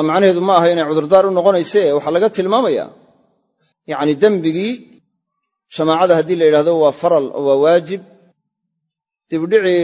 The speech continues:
jamaacada laga dibdhacaayo aan la imanaynin, kagama badbaadayo inuu markaa cunay toonta ama basasha.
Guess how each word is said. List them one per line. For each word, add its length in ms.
jamaacada 420
laga 160
dibdhacaayo 720
aan 200
la 80
imanaynin, 680
kagama 320
badbaadayo 720
inuu 180
markaa 340
cunay 280
toonta 340
ama 160
basasha. 420